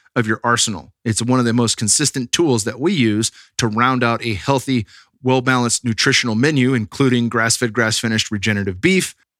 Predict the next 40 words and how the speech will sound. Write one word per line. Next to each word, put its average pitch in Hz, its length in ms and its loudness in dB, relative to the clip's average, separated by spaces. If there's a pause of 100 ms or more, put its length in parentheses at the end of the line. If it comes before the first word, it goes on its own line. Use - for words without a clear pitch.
(720)
healthy 135 340 0
organic 110 360 -2
starches, 156 600 0 (260)
and 117 140 0
of 107 80 -4
course, 143 320 0
getting 127 240 2
these 120 160 0
unique, 117 440 0
wonderful 120 460 0
superfoods 117 640 -2
put 123 140 -2
into 117 180 0
our 104 80 0
bodies 101 440 0 (340)
that 143 160 -2
just - 260 0
taste 139 240 2
phenomenal. 107 560 -2 (380)
They 127 100 2
have 123 420 2
in 131 140 -2
a, 120 160 2 (320)
a 127 120 0
wide 151 480 0
variety 117 460 0
of 101 120 -8
products 107 400 -2
now. 104 140 0
If 95 120 -6
you 117 60 -2
go 117 140 0
online, 113 460 0
they've 104 180 -2
got 104 260 -2
the 113 60 -6
green, 131 440 0
which 110 200 -2
is 101 100 -4
the 110 240 -2